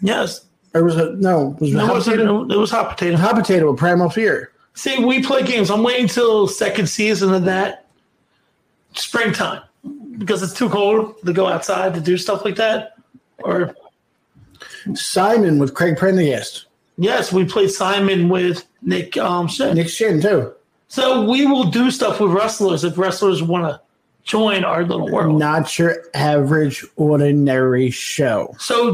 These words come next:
Speaker 1: be different, make your
Speaker 2: But
Speaker 1: show.
Speaker 2: be positive at the
Speaker 1: Yes.
Speaker 2: same time.
Speaker 1: Don't put negativity in there.
Speaker 2: No.
Speaker 1: I hate negativity in wrestling. Um,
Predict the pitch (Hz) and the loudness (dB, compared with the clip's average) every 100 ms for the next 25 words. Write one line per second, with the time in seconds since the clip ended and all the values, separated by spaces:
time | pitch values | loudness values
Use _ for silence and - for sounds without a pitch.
0 | 170 147 247 254 247 226 233 226 220 170 | 0 -2 -2 0 0 0 0 -4 -4 -2
1 | 185 226 226 - - _ - 208 190 175 | 0 0 -4 -12 -16 _ -4 0 0 0
2 | 208 202 175 185 185 139 123 95 - 190 | 0 2 2 2 2 0 -2 -4 -6 -2
3 | 196 143 135 160 139 139 120 - - - | 0 0 0 0 0 0 -4 -10 -20 -20
4 | _ _ _ _ - 269 226 277 233 220 | _ _ _ _ -2 0 0 0 0 0
5 | 220 160 220 185 180 175 170 170 160 156 | -2 -2 0 0 2 0 0 0 0 0
6 | 190 180 220 226 208 202 196 - 190 175 | 0 0 0 0 -2 0 -2 0 0 0
7 | 185 180 165 170 - 175 175 180 - 190 | 0 0 0 -2 -2 -2 -2 -4 -4 -2
8 | 190 175 | 0 -2